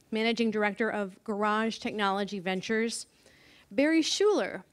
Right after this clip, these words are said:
Co-founder and Managing Director, D F J Growth, and former Chairman and C E O of A O L.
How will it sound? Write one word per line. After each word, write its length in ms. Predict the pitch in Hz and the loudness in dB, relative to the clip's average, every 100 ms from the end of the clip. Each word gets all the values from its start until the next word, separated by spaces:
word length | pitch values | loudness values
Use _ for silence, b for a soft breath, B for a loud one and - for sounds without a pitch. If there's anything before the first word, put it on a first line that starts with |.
| _ b b - | _ b b -4
Co-founder 840 | 262 269 262 - 330 330 208 233 | 2 2 2 2 4 4 4 2
and 260 | 214 202 | 0 0
Managing 420 | 214 214 226 226 220 | 2 2 2 0 -2
Director, 580 | 214 185 - 220 214 - 202 | 0 -2 -2 -2 -2 -6 -2
D 160 | 240 | 2
F 180 | 240 233 | 2 0
J 220 | 240 214 | -2 -2
Growth, 680 | 196 208 214 208 339 - - _ B B B - | -2 0 2 4 2 -2 -14 _ B B B -4
and 120 | 453 | -2
former 360 | - 311 294 | 2 4 4
Chairman 400 | 226 247 220 226 | 2 0 0 0
and 160 | 214 208 | 0 -2
C 300 | - 220 226 | -4 -6 -4
E 60 | 208 | -2
O 80 | |
of 100 | 202 | -2
A 180 | - 202 | -2 -2
O 100 | 190 | -2
L. 360 | - 220 196 | 2 2 2